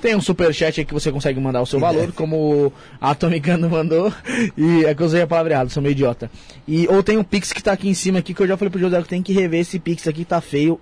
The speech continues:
Speaker 1: isto não é podcast, arroba gmail ponto com.
Speaker 2: É, melhor pôr Flow Podcast.
Speaker 1: A Nath Vercelli, ela mandou assim, "Boa noite, pessoal." Boa noite, Nath. É, pergunta a Ju, "Como que funciona a assertividade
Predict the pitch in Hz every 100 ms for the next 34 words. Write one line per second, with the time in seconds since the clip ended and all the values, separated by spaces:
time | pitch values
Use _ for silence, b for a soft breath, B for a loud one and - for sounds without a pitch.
0 | - 233 - 233 202 196 190 - 160 165
1 | 185 - B B B 151 175 170 180 165
2 | 185 175 175 185 180 185 123 139 131 104
3 | 123 127 139 131 117 101 92 - - 123
4 | 135 107 113 107 - 107 101 - - 165
5 | 165 175 214 - 226 226 202 - B B
6 | B - 139 196 180 - 143 135 147 160
7 | 175 170 151 202 226 214 - 185 - 156
8 | 170 147 135 139 143 147 151 156 175 -
9 | 190 175 B B B 160 165 165 - 185
10 | 175 233 233 190 151 214 - B B -
11 | 302 349 302 240 - 226 226 202 196 -
12 | 277 - 214 - 220 170 165 180 185